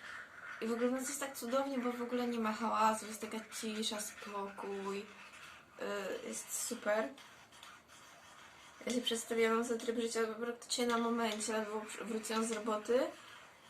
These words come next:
Tutaj to już praktycznie funkcjonowa-, przespałam jeden dzień i potem już funkcjonowałam w nocy. W ogóle jechałam tu w nocy, więc jakby przestawienie się było automatyczne.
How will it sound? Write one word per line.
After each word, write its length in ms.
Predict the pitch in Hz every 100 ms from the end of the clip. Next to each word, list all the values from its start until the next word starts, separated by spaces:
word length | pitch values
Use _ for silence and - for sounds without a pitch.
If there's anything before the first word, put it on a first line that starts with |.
| -
Tutaj 600 | 240 226 247 247 359 370 - - - - - - - - - - - - - - -
to 80 | 339
już 100 | 370
praktycznie 560 | - - 320 - 294 285 277 269 262 226 196 -
funkcjonowa-, 600 | 247 254 254 247 233 -
przespałam 540 | - 277 - 240 220 214
jeden 280 | 202 214
dzień 240 | 247 285 349
i 80 | 330
potem 280 | 294 311 240
już 240 | 233 - -
funkcjonowałam 580 | 226 - 208 202 202
w 40 | 202
nocy. 200 | 196 220
W 40 |
ogóle 180 | 220 247
jechałam 380 | 262 285 240 220
tu 100 | 202
w 80 | 214
nocy, 300 | 196 - 202
więc 220 | 208 214 - - - - -
jakby 140 | 226 240
przestawienie 460 | 277 - 262 277
się 360 | 277 262 240 240
było 120 | 226
automatyczne. 720 | 226 269 233 226 269 - 277